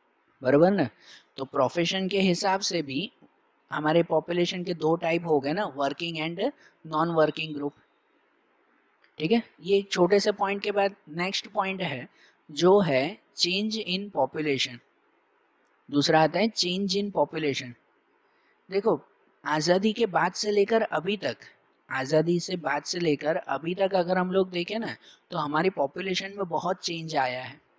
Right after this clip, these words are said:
और कैसा change? तो कहते हैं ये change दो type का है, दो type के changes हुए हैं हमारे India में। एक हुआ है quantitative changes और एक हुआ है qualitative changes।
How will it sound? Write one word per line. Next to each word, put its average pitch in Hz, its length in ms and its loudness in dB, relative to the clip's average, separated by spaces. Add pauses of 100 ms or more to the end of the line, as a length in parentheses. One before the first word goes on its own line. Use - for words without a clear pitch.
(680)
और 160 120 -4
कैसा 170 440 0
change? 214 560 -2 (420)
तो 175 80 -2
कहते 175 240 2
हैं 208 60 2
ये 180 200 0
change 190 380 -2
दो 170 260 2
type 139 400 0
का 131 80 -12
है, 127 200 -18 (240)
दो 175 220 2
type 170 320 -2
के 170 120 -4
changes 156 440 -4
हुए 151 200 2
हैं 160 120 4
हमारे 147 300 0
India 135 300 -2
में। 123 120 -12 (960)
एक 185 180 0
हुआ 202 260 6
है 214 60 6
quantitative 208 1000 0
changes 190 640 -4 (460)
और 151 120 2
एक 180 320 -2
हुआ 185 220 4
है 214 80 4
qualitative 170 840 0
changes। 123 580 -6